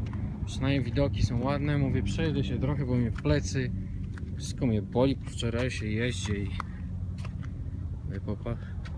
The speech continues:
czy stamtąd przyjechaliśmy. Tam autostrada. Tutaj tylko te widoki to popsują te druty, no i ta siatka dookoła, tak to by się trochę przeszedł człowiek tutaj gdzieś, a tak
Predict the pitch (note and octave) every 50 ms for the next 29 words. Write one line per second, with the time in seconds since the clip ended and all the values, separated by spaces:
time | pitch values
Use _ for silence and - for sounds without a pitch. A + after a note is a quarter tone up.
0 | - - - - - - - - - - - C3+ C3 C3 - B2 A2+ - - -
1 | - - - - G#2 G#2 B2 - - - - - - - - - - - - -
2 | - - - - - G#2+ G#2+ G#2+ G#2+ G2+ G2+ - - - - - - C#3+ C#3+ C#3+
3 | C#3 C#3+ D3+ D3+ D3+ C#3 - - - - - - - - - - - - - -
4 | - - - - - F3 E3+ F#3 F#3+ F3+ F#3+ - G3 F3+ - F#3+ E3+ E3 F3 D3+
5 | E3 D#3+ - E3 D#3 D#3 D3 D#3+ D#3 - - - - - - F3 E3+ E3+ - F#3+
6 | F#3 F3+ G#3 A3 G3+ - - - B2 G2+ G2+ A2 A2+ A#2 A#2+ - - C3 - -
7 | F3+ D#3+ - - A#2 G#2+ A2 G#2+ G2 - G2+ G2 G2 - A#2+ A2 - - B2 A#2
8 | A#2 - B2+ A#2+ B2 B2+ C3 C#3 C3 - - F3+ E3+ C#3+ C3+ A#2+ - - - G#2+
9 | G2+ G2 F#2+ F#2+ - - - - - G#2 G2 F#2+ - F#2+ F#2+ F#2+ G#2 G#2+ G#2 -
10 | A2+ A2+